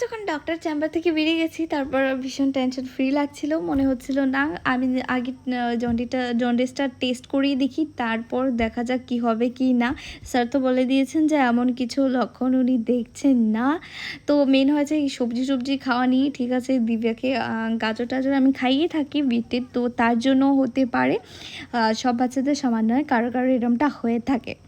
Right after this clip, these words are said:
তো ভাইও জিজ্ঞাসা করছিল, ভাইয়ে নাকি সেরম কিছু সিমটমস ভাই দেখতে পাচ্ছে। তো আমি বললাম, "হ্যাঁ, তুইও একটা কাজ কর, দিব্যাকে যখন আমি জন্ডিসটা টেস্ট করাতে আসবো, তো টেস্টের সময়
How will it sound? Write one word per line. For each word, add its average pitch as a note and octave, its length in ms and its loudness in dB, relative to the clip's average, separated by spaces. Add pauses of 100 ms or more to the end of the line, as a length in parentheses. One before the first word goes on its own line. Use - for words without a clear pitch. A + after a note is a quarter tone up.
(520)
তো C#4+ 80 4
ভাইও B3+ 360 6
জিজ্ঞাসা D4 360 4
করছিল, C4+ 400 2
ভাইয়ে A3+ 300 2
নাকি A#3+ 560 0
সেরম A#3 380 -2
কিছু B3 240 -4
সিমটমস A#3 580 -2
ভাই A#3 180 0
দেখতে A3+ 380 -2
পাচ্ছে। A#3+ 340 0
তো C4 60 0
আমি B3 180 2
বললাম, C4 260 2
"হ্যাঁ, A#3 200 0 (120)
তুইও C4+ 320 2 (260)
একটা A#3 260 -6
কাজ B3 240 0
কর, D4+ 140 2
দিব্যাকে A#3 460 2
যখন B3 240 0
আমি C4 160 4
জন্ডিসটা A#3+ 540 0
টেস্ট B3+ 360 -4
করাতে A#3 320 0
আসবো, A#3+ 400 -4 (420)
তো A#3 100 0
টেস্টের B3 460 -2
সময় C#4+ 240 -2